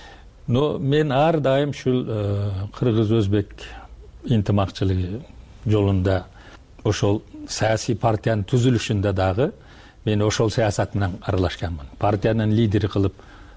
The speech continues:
Амангелди Мурсадыкович болду, экинчи киши мен болдум да. Максат элдин биримдиги.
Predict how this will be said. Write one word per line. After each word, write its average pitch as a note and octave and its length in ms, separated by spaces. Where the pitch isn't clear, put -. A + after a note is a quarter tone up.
Амангелди F#2+ 460
Мурсадыкович F#2 560
болду, C#3 340
экинчи A2+ 640
киши - 220
мен G2+ 260
болдум E2+ 380
да. A2+ 140
Максат B2+ 560
элдин A#2+ 400
биримдиги. F#2+ 600